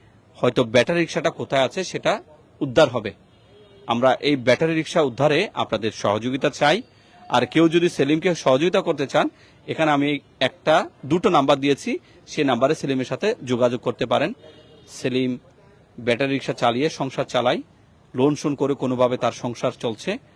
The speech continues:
এবং ব্যাটারি রিক্সাটা চলে যাওয়ার কারণে সে পথে বসেছে, এরকম একটা অবস্থা। আপনাদের সহযোগিতা চাই। ঘটনাটা ঘটেছে পনেরোই জুলাই এবং হাটহাজারীর দোপার দিঘির পাড় এলাকায়। এই ভিডিওর পাশাপাশি আপনাদেরকে একটু সতর্ক এবং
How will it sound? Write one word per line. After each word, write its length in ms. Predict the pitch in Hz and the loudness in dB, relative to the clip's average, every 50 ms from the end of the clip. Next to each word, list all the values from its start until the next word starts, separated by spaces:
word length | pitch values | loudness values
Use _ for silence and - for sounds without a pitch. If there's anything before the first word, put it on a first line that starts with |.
| _ - _ - | _ -20 _ -16
এবং 240 | - - 113 123 120 | -10 -6 -4 -4 -4
ব্যাটারি 260 | 107 117 120 120 170 | 0 0 0 0 0
রিক্সাটা 340 | 156 151 - - 139 156 143 | -4 -4 -4 -4 -2 -2 -2
চলে 260 | - - 127 117 113 | -2 -2 -2 -2 0
যাওয়ার 220 | 113 113 113 110 107 | 2 2 2 2 2
কারণে 400 | - 117 117 117 131 156 143 113 - _ _ - - - - - - | 2 2 2 2 2 2 0 -2 -6 _ _ -20 -20 -20 -20 -20 -18
সে 340 | - - 135 117 107 107 - - _ _ _ _ _ _ _ _ _ _ _ _ _ _ _ _ _ _ _ _ _ _ - _ _ _ _ _ - | -10 -4 -2 -2 -2 -2 -4 -8 _ _ _ _ _ _ _ _ _ _ _ _ _ _ _ _ _ _ _ _ _ _ -20 _ _ _ _ _ 0
পথে 240 | - 139 135 - 180 | 0 0 2 2 2
বসেছে, 340 | 160 156 139 156 139 - 143 | 0 0 -2 -2 -4 -2 -4
এরকম 220 | 127 120 135 117 | -4 -2 -4 -6
একটা 180 | 113 - - 131 | -4 -4 -2 -2
অবস্থা। 380 | 120 113 107 - - 190 240 339 _ _ _ _ _ _ - | -2 -2 -6 -6 -6 -6 -6 -6 _ _ _ _ _ _ -10
আপনাদের 340 | - 110 - 120 110 127 123 | -8 -4 -4 -2 -4 -4 -4
সহযোগিতা 520 | - - 123 120 117 135 131 139 151 151 | -2 0 0 0 0 -2 -6 -4 -4 -4
চাই। 280 | 143 - 165 175 226 330 - _ _ - - _ - 139 123 110 | -4 -2 -2 -2 -4 -4 -12 _ _ -20 -20 _ -14 -12 -10 -4
ঘটনাটা 400 | - 135 - 156 160 156 165 156 | -4 -4 -4 -4 -6 -4 -4 -2
ঘটেছে 440 | 135 156 147 156 - - 185 190 185 - _ - | -2 -4 -4 -4 -4 -4 -4 -4 -4 -8 _ -4
পনেরোই 520 | - 143 143 151 165 175 180 180 156 120 - - _ _ _ _ _ - - - | -2 0 2 2 2 2 4 4 2 2 -2 -8 _ _ _ _ _ -20 -14 -8
জুলাই 340 | - 131 113 113 101 92 95 _ _ _ _ _ _ _ _ _ _ _ _ _ - | -6 -2 0 0 0 -2 -4 _ _ _ _ _ _ _ _ _ _ _ _ _ -14
এবং 220 | - 113 120 139 131 | -10 -6 -4 -6 -4
হাটহাজারীর 520 | - 135 131 123 139 131 147 151 156 135 | -2 -2 -2 -2 0 -2 -4 -4 -4 -4
দোপার 320 | 120 143 - - 156 131 | -4 -4 0 0 -2 -2
দিঘির 220 | 123 135 127 143 131 | -2 -6 -4 -4 -2
পাড় 240 | - 127 113 110 110 | 0 0 0 0 0
এলাকায়। 360 | 104 110 104 - 165 202 285 _ _ _ _ _ _ _ _ _ _ - | -2 -4 -4 -2 -4 -4 -4 _ _ _ _ _ _ _ _ _ _ -2
এই 100 | - 160 | 0 0
ভিডিওর 320 | 156 139 147 143 165 180 165 | 2 2 2 2 2 2 2
পাশাপাশি 480 | - - 135 - 160 147 156 139 - | 0 -2 -2 -2 -4 -8 -8 -6 -4
আপনাদেরকে 420 | 160 139 117 131 120 131 123 - 131 | -4 -4 -4 -4 -6 -6 -8 -10 -12
একটু 140 | - 139 123 | -10 -10 -10
সতর্ক 420 | - - 131 120 - 131 127 - | -6 -6 -6 -6 -6 -6 -4 -4
এবং 280 | 139 117 127 127 127 | -4 -4 -4 -6 -8